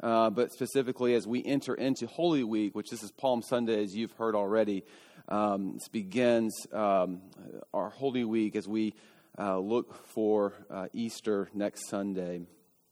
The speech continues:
Uh, but for our reading, uh, we'll begin in verse twenty-eight of Mark chapter twelve. Let's give our attention to the reading of God's Word.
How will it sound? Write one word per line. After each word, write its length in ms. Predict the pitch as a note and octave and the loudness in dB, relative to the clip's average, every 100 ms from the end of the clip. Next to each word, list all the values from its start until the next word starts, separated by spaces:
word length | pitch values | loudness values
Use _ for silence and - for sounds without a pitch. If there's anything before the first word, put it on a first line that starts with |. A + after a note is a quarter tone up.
| _ _ - | _ _ -18
Uh, 220 | A2+ G#2 F#2+ | -10 -6 -4
but 420 | G#2+ - G#2 - | -2 -2 -6 -6
for 140 | A2 | 0
our 160 | A2 A2+ | 2 2
reading, 480 | A#2+ A#2+ A2+ G#2 G2 - - _ _ _ - | 2 2 2 0 -2 -10 -20 _ _ _ -20
uh, 140 | A#2 G#2 | -12 -4
we'll 140 | A#2+ | 0
begin 300 | A#2 A2+ B2 | 0 2 4
in 360 | A#2+ A2+ - F#2+ | 4 0 -4 -2
verse 240 | A#2+ A#2 | 0 0
twenty-eight 880 | - - B2 A#2+ A2+ - G#2+ G#2 G2 | -8 -4 0 2 0 0 0 0 -2
of 160 | F#2+ F#2+ | -6 -4
Mark 360 | G2 G2 F#2 - - | -2 0 -2 -8 -16
chapter 360 | - F#2+ - E2+ | -6 -6 -6 -12
twelve. 540 | - F#2+ E2+ E2+ - - _ | -8 -6 -4 -8 -10 -16 _
Let's 140 | - - | -10 -4
give 160 | G#2+ | 0
our 80 | G2+ | 0
attention 520 | F#2+ G#2+ F#2+ G2+ F2+ - - - _ | 0 -4 -6 -6 -8 -10 -20 -20 _
to 100 | C3+ | -4
the 120 | A#2 | 0
reading 280 | B2 A#2+ A2 | 2 2 0
of 120 | F#2+ | 0
God's 280 | G#2 F#2+ F2+ | 0 0 -2
Word. 300 | F#2 F2 | -6 -6